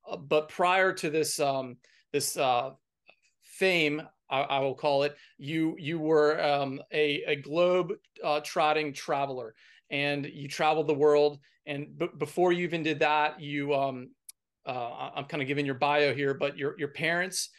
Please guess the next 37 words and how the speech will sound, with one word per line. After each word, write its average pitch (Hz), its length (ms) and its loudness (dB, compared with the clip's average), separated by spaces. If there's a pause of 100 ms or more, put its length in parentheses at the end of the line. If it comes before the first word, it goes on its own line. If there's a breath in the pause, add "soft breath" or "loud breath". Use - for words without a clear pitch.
(200 soft breath)
um, 135 480 -2 (260)
were, 139 520 2
uh, 131 420 0
your - 140 -14
dad 143 160 2
was 156 180 2
in 170 80 -4
the 151 60 -2
military, 160 520 0
as 156 140 -2
I 165 80 -2
understand, 170 580 -8 (400 soft breath)
and, 143 460 -2
and 139 260 -2 (120)
you 160 360 -8
kind 156 240 -2
of 135 120 -2
were 139 280 4
rebellious. 139 760 0
Uh, 135 140 -6
can 160 180 -10
you, 165 240 -8
can 156 140 -6
you 151 80 -4
kinda, 165 360 0
I 151 80 0
know 165 140 2
a - 20 4
lot 160 180 2
of 147 60 -4
kids - 280 -4
can 160 120 -6
kind 156 280 -2
of 147 180 -2
relate 151 300 2
to 151 60 -6
that, 143 240 0